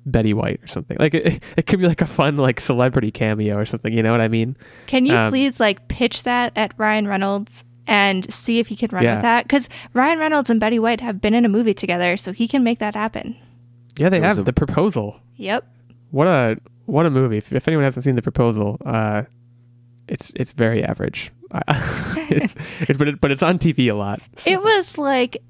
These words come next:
Speaker 2: a rom-com in the decline days of rom-coms. You know, like, that was one of the last ones as they were on the decline
Speaker 1: Yeah.
Speaker 2: and they weren't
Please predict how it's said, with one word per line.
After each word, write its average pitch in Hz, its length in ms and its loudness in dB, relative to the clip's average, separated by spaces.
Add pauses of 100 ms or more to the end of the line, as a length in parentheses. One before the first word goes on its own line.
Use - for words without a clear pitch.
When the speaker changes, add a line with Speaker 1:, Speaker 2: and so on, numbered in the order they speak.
(300)
Speaker 2:
a 254 140 2
rom-com 240 800 0
in 208 380 -4 (120)
the 233 140 0
decline 190 720 -2
days 180 480 -2
of 190 180 -8
rom-coms. - 720 -6
You 233 140 0
know, 247 180 4
like, 240 140 2
that 277 160 2
was 285 160 2
one 277 100 2
of 262 120 0
the 247 120 2
last 208 480 0
ones 196 520 -2
as 202 280 0
they 202 120 2
were 196 180 0
on 202 140 -2
the 202 80 -2
decline 190 280 0
Speaker 1:
Yeah. 117 220 0
Speaker 2:
and 180 100 -2
they 185 60 2
weren't 190 300 0